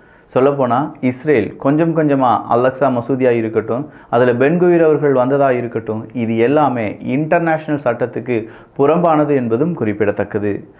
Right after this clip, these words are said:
But இஸ்ரேலை தடுப்பதற்கு யார் அப்படிங்கிற கேள்விக்கு இன்றளவும் பதில் கிடையாது. இந்த பதில் இல்லாததுனால தான் இன்னைக்கும் இஸ்ரேல் தொடர்ச்சியா தாக்குதலை நடத்தி வராங்க.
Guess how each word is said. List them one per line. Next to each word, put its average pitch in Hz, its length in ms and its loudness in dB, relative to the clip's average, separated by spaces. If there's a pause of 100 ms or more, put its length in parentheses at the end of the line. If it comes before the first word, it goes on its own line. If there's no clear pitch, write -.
(180)
But 117 300 -2
இஸ்ரேலை 147 400 2
தடுப்பதற்கு 135 760 0
யார் 131 520 0
அப்படிங்கிற 123 380 -4
கேள்விக்கு 120 640 -6
இன்றளவும் 131 680 0
பதில் 110 300 -2
கிடையாது. 101 680 -2 (400)
இந்த 113 220 0
பதில் 127 420 2
இல்லாததுனால 127 520 0
தான் 113 320 -2
இன்னைக்கும் 139 440 0
இஸ்ரேல் 113 440 -2
தொடர்ச்சியா 113 540 -2
தாக்குதலை 110 560 0
நடத்தி 98 340 -6
வராங்க. 101 640 0